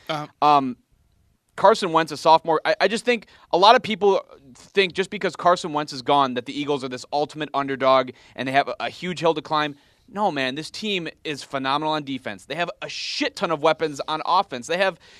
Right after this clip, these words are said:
Speaker 2: Jay Ajayi, who is arguably one of the better running backs in the league before he went over to the Eagles, and they started
Speaker 1: Yep.
Speaker 2: using him a little bit less than he had been used in,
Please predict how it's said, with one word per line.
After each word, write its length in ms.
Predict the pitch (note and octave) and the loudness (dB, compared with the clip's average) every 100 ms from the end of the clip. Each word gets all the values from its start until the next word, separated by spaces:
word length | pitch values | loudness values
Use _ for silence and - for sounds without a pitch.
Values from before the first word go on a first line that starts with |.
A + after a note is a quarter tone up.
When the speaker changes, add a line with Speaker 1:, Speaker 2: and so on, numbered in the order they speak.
| - | -16
Speaker 2:
Jay 280 | C3+ G#3 B3+ | 4 6 6
Ajayi, 420 | D#3+ G3+ A3+ G3+ | 4 6 6 4
who 160 | F3 F3+ | 0 -2
is 100 | D#3+ | 0
arguably 440 | E3+ F3+ F#3+ F3 | 2 2 0 -2
one 140 | E3+ E3+ | 0 0
of 40 | |
the 40 | D#3+ | 2
better 240 | E3 F3 | 2 4
running 220 | D#3+ E3+ | 2 0
backs 260 | D#3+ D#3+ - | 0 0 -2
in 80 | D3+ | -8
the 80 | D3 | -6
league 240 | D#3+ F3+ | -4 -4
before 240 | D3 D#3 | -6 -2
he 60 | D3+ | -2
went 140 | D3+ | 0
over 120 | D#3 D#3+ | 0 0
to 40 | |
the 80 | D3 | -2
Eagles, 300 | D3+ D3 C3+ | -2 -2 -2
and 60 | C#3+ | -4
they 80 | |
started 260 | C#3 C#3+ C#3 | -4 -4 -2
Speaker 1:
Yep. 100 | C#3 | -4
Speaker 2:
using 200 | C#3 C#3+ | -4 -6
him 100 | C3+ | -6
a 60 | B2+ | -4
little 240 | C3+ C#3+ | -4 -2
bit 120 | C3+ | -4
less 260 | A#2+ C#3 C3+ | -4 -4 -4
than 120 | C3 | -8
he 40 | B2 | -10
had 120 | A#2 | -10
been 120 | A#2+ | -8
used 240 | B2+ A#2+ | -8 -8
in, 100 | B2 | -12